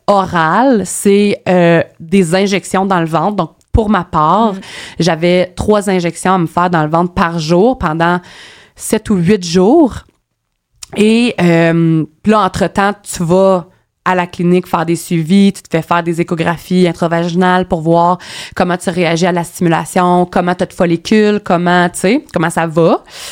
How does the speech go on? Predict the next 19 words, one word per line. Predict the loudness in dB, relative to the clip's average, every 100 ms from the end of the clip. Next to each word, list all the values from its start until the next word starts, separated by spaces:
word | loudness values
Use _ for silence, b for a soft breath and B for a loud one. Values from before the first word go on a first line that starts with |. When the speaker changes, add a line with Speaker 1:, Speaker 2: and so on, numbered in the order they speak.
| B B B B _
Speaker 1:
Puis, | -2 2 4 4 4 2
euh, | 2 2 2 2 0 -4 _ _ _ _ -20 -4
j'ai | 0 2 2
eu | 2
la | 0
ponction. | 0 -2 -4 -2 2 2 2 0 B B B B
Euh, | 0 2 2 2 2
de | 2 0
mémoire, | 2 2 0
c'était | -2 -4 -2
le | -2
vingt-sept | 0 -2 -2 -6 -2
novembre. | -2 0 0 2 2 0 -8 B B B
Et, | 0 2 4 4
euh, | 4 2 0 -4
ça | -6 -2
a | -2
été | -2 0 2 4 2
la | 2 2 2 0 -4